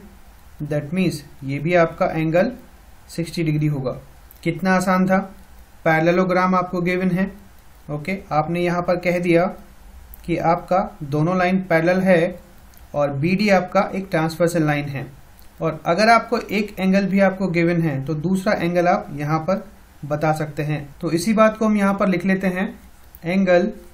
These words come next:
सीबीडी is equal to angle A D B is equal to सिक्सटी डिग्री।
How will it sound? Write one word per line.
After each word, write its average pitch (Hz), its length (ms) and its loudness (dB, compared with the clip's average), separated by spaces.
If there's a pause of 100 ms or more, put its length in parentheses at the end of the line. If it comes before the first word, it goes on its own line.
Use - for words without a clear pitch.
(340)
सीबीडी 180 800 0 (1300)
is 156 140 -4
equal 180 340 0
to 175 120 -2 (220)
angle 156 380 2 (720)
A 160 180 0
D 160 140 2 (480)
B 139 100 -4 (1800)
is 156 140 -4
equal 175 320 0
to 185 120 -4 (420)
सिक्सटी 175 380 -6 (440)
डिग्री। 139 360 -10